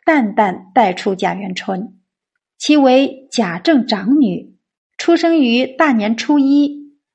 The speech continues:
后被送入宫中做了女史。此后很长的十几个章回中，再没有关于贾元春的文字，直到第十六回，贾元春封妃的消息才传到贾府，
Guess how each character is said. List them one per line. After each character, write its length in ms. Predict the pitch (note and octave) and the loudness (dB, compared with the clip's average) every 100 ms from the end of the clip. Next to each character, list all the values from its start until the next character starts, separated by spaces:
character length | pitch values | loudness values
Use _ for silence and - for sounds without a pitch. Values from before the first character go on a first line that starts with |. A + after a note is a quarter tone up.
| _ | _
后 280 | - F4+ D#4 | -4 0 2
被 360 | D4 C4+ - - | 2 2 0 -6
送 260 | - D#4+ | -2 2
入 160 | A#3+ G#3 | 2 0
宫 300 | D4+ D4+ D4 | 0 2 2
中 420 | D4+ C#4+ C#4+ - | 2 2 0 -10
做 180 | - C#4 | -2 0
了 120 | G#3+ | 2
女 240 | F#3 G3 C#4+ | 0 0 0
史。 540 | - - - - _ _ _ _ _ _ _ _ _ | -2 -8 -10 -10 _ _ _ _ _ _ _ _ _
此 220 | - D4+ | 0 0
后 380 | C#4+ E4+ D#4 C#4 | 4 4 4 2
很 360 | - G3+ F3 | 0 -2 -2
长 380 | - - F#3+ A3 | -6 -4 -2 2
的 220 | C4 - | 2 2
十 340 | - - A#3 C4+ | -4 -4 -2 -2
几 200 | G#3+ F#3 | -2 -2
个 120 | G3 | -2
章 220 | F#3+ G#3+ | 0 -2
回 200 | A3 F3+ | -2 -4
中， 340 | E3+ F#3 - - _ _ | -4 -6 -8 -16 _ _
再 180 | D#4+ B3 | 2 2
没 220 | G#3 G3+ | 2 2
有 180 | G3 - | 2 0
关 300 | - G#3+ G3 | 0 0 0
于 80 | G3 | -4
贾 260 | G3 E3 | -6 -6
元 160 | F#3 F#3+ | -8 -6
春 160 | - A3+ | -2 0
的 120 | F#3+ | 0
文 200 | F3+ F#3 | -4 -6
字， 380 | G3+ G3 - _ _ _ _ _ _ | -6 -8 -10 _ _ _ _ _ _
直 160 | - C#4+ | -2 2
到 520 | D#4 D4+ C4 A#3 - | 4 6 4 2 -2
第 180 | D#4+ C4+ | 0 0
十 200 | A#3 A#3+ | 0 -2
六 240 | D#4 D4 F#3 | 0 0 0
回， 400 | G#3 D#3 - _ _ _ _ _ - | -6 -8 -12 _ _ _ _ _ 0
贾 160 | A#3 | 2
元 220 | G#3+ A3+ | 2 2
春 280 | B3 C#4+ C#4+ | 2 2 2
封 320 | C#4+ E4 E4 | 2 0 0
妃 160 | D#4+ E4+ | 2 2
的 140 | D4 | 2
消 300 | A3 C4 B3+ | 0 2 2
息 400 | B3+ - F3+ - _ _ | 0 -4 -8 -10 _ _
才 160 | - G#3+ | -6 -6
传 240 | - G#3 | -4 0
到 100 | G#3 | 0
贾 240 | G3 F3+ | 0 -6
府， 380 | G3+ - E3 - | -8 -10 -12 -14